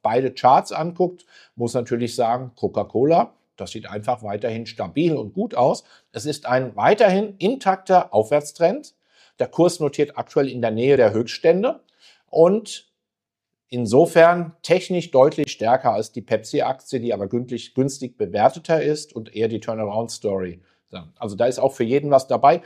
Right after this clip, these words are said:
Grundsätzlich haben wir momentan ja das, das Thema,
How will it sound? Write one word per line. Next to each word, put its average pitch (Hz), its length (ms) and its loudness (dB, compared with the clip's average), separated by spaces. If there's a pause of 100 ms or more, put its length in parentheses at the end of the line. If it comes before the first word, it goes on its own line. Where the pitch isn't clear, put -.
(240)
Grundsätzlich 233 800 2
haben 143 220 -6
wir 139 80 0
momentan 170 320 0
ja 170 120 0
das, 143 280 -8
das 123 180 -6
Thema, 180 480 -4